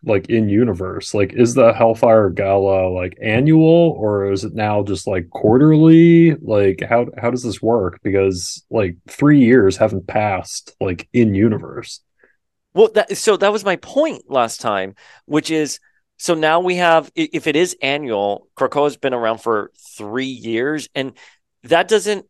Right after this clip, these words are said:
Speaker 2: seem to bother the X-Men because the X-Men are immortal, they're ageless, whatever, but it starts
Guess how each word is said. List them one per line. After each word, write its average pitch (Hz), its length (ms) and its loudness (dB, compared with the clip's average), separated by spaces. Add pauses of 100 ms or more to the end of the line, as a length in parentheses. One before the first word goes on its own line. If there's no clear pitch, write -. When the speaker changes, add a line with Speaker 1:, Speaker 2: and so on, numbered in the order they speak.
(140)
Speaker 2:
seem 143 220 -10
to 123 100 -14
bother 113 320 -2
the 117 140 -2
X-Men 139 400 -4
because 110 160 -16
the 117 120 -4
X-Men 110 340 -6
are 107 180 -4
immortal, 143 480 -2
they're 107 200 -6
ageless, 117 460 -8
whatever, 123 300 -4
but 127 240 -6
it 143 120 -10
starts 151 380 -6